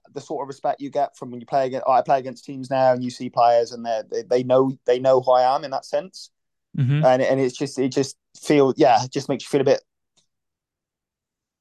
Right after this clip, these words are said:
Speaker 1: I don't know, privileged to, to sort of have that. A lot of people, whenever I, I go to games, say, they
Speaker 2: Almost
Speaker 1: say
Speaker 2: feel
Speaker 1: hello and all that.
Speaker 2: respected, feel respected in some sort of
Speaker 1: Yeah,
Speaker 2: way that
Speaker 1: but
Speaker 2: they
Speaker 1: even if
Speaker 2: know
Speaker 1: they don't
Speaker 2: who you
Speaker 1: respect me,
Speaker 2: are. And
Speaker 1: yeah,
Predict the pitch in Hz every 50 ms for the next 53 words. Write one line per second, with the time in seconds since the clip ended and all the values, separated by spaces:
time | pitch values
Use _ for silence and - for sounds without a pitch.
0 | - 135 131 131 123 120 127 120 117 - _ _ _ _ _ _ - - - 170
1 | 151 143 143 139 131 - _ 143 135 131 - - 135 - - 127 127 131 139 127
2 | 127 127 117 107 127 131 107 - - 139 127 - - 127 123 120 113 113 123 127
3 | 123 123 123 123 123 - _ _ 110 113 117 - - 131 127 123 127 120 131 131
4 | 131 131 127 123 - 127 117 117 110 _ - 208 214 214 - - - 190 185 170
5 | 170 165 - - 120 - - 180 - - - - 127 117 110 120 - - 185 185
6 | 175 165 - - - - 156 - - - - 135 120 120 123 123 - 143 131 131
7 | 123 151 143 131 120 - 226 - - - 170 - - 143 143 143 143 143 139 139
8 | 131 127 135 135 127 131 131 127 127 127 127 123 123 123 123 120 123 123 123 131
9 | 127 117 _ _ _ _ _ _ _ _ - 185 - 160 135 123 113